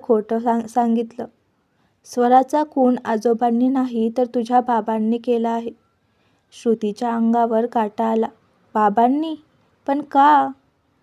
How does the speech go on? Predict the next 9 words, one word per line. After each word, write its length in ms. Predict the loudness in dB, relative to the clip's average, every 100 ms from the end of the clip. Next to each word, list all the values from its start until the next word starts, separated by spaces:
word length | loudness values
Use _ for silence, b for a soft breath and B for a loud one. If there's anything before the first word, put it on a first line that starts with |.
| _ _ _
"कारण 520 | 0 2 2 0 -2 -4
स्वराच्या 540 | -2 0 0 -2 -4
पोटी 380 | 0 2 2 -2
वाढत 400 | 0 0 0 -2
असलेलं 460 | -2 0 0 2
मूल 400 | 0 2 2 2
तुझ्या 360 | 0 -2 -2 -2
बाबांचं 600 | -2 -2 -2 -2 -2 0
होतं." 320 | 0 -2 -6